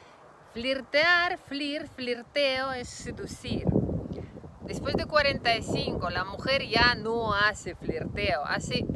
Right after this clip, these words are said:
filtreo, está filtrando. Filtro, este sí, este sí, este sí, este sí, este sí para echar. Esto es lo que hace la mujer después de cuarenta, es como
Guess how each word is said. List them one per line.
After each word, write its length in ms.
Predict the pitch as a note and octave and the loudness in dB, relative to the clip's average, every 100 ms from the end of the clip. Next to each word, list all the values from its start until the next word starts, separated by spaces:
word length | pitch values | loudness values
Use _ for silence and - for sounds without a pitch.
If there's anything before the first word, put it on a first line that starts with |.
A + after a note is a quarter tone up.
| - | 0
filtreo, 720 | A#3 - - A#3+ A#3 F3 D#3+ | 0 0 2 4 4 4 -2
está 420 | - - G#3+ A3 - | -6 2 2 2 -6
filtrando. 920 | G#3+ G3+ - A3+ G#3+ F#3 D#3+ - - - - | -8 -8 -4 6 8 8 0 -10 -10 -10 -12
Filtro, 540 | - C#4+ B3+ - D3+ - | -6 -4 -4 -8 -10 -6
este 340 | G#3+ - F#3 | -8 -8 -14
sí, 380 | - C#4+ C#4+ A3+ | -12 -10 -8 -8
este 260 | G#3+ - E3 | -12 -14 -16
sí, 280 | - B3 | -12 -10
este 280 | G#3+ - - | -10 -12 -18
sí, 280 | - A3 G#3+ | -16 -12 -12
este 260 | F#3+ - E3 | -12 -16 -12
sí, 200 | A#3 A3+ - _ | -12 -14 -20 _
este 260 | F#3+ - G3 | -14 -10 -10
sí 200 | C#4 C#4 | -8 -6
para 300 | - E3+ D3+ | -2 -2 -4
echar. 400 | D3+ - C#3+ - _ _ _ _ _ _ _ _ - | -10 -10 -12 -12 _ _ _ _ _ _ _ _ -4
Esto 300 | A3 - A3 | -4 -4 -6
es 60 | |
lo 100 | G3 | -4
que 100 | F3 | -4
hace 280 | D#3+ E3+ - | -6 -6 -8
la 120 | D#3+ | -8
mujer 340 | D#3 D3+ F#3+ F3+ | -8 -8 -10 -10
después 320 | D#3 - E3 | -16 -12 -10
de 80 | D#3+ | -10
cuarenta, 420 | D#3 D3 C#3 C#3 | -8 -10 -10 -10
es 120 | F3 | -12
como 460 | - F#3+ F#3 E3 | -10 -8 -8 -8